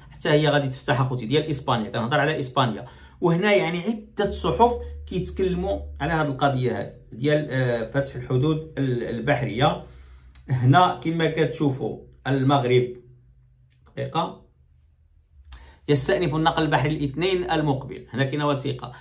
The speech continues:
يتجه المغرب لاستئناف النقل البحري مع الدول الأوروبية، وذلك تزامنا مع قرار استئناف الحركات الجوية يوم سبعة فبراير.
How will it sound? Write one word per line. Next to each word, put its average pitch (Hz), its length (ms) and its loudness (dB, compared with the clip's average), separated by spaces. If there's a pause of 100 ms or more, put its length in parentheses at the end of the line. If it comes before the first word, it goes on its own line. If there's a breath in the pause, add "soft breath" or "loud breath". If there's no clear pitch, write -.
(200 loud breath)
يتجه 156 300 4
المغرب 170 300 4
لاستئناف 165 460 0
النقل 165 240 0
البحري 156 280 2
مع 156 120 2
الدول 151 240 2
الأوروبية، 156 400 0
وذلك 156 320 0
تزامنا 151 520 0
مع 143 140 4
قرار 143 220 2
استئناف 151 380 -2
الحركات 151 400 0
الجوية 143 380 2
يوم 147 140 2
سبعة 131 420 4
فبراير. 131 560 0